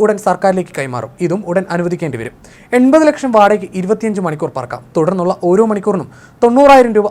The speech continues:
അധികം നൽകണം. ഒരു വർഷം ഹെലികോപ്റ്റർ വാടകയ്ക്ക് വേണ്ടത് ഒൻപത് പോയിന്റ് ആറ് കോടി രൂപയാണ്. ഉപയോഗം കൂടിയാൽ തുക ഉയരും. മാസം ഇരുപത്തിയഞ്ച് മണിക്കൂറിനെ തുടർന്നുള്ള ഓരോ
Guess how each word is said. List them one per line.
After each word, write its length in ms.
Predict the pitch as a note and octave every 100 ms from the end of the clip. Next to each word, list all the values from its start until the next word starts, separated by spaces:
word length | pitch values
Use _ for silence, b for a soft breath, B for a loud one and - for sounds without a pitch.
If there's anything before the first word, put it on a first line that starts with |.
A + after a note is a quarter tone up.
| E3
അധികം 220 | E3 F3+ C#3
നൽകണം. 260 | A#2 A#2 - - - G#3+
ഒരു 80 | C#4+ D4
വർഷം 200 | C#4 B3
ഹെലികോപ്റ്റർ 400 | A3 G#3+ A#3 G#3+ G#3+
വാടകയ്ക്ക് 320 | G3 G3+ F#3+ F3
വേണ്ടത് 220 | D3 E3+ E3
ഒൻപത് 260 | F3+ G3 F#3+
പോയിന്റ് 180 | F#3 F3+ - F3+
ആറ് 140 | A3 G3
കോടി 140 | F3 D#3
രൂപയാണ്. 320 | D3+ B2 A2 - D#3
ഉപയോഗം 300 | F#3+ F#3+ G3
കൂടിയാൽ 280 | F#3+ F#3 F#3 F3+
തുക 140 | F3+ D#3+ B2
ഉയരും. 240 | A2 - - B B B B
മാസം 260 | C4+ C#4 D#4 -
ഇരുപത്തിയഞ്ച് 440 | A3 B3 C4 B3 B3
മണിക്കൂറിനെ 360 | A3 G#3+ G#3+ G#3+
തുടർന്നുള്ള 360 | G3+ G3 F#3+ F#3 - B B B -
ഓരോ 160 | G#3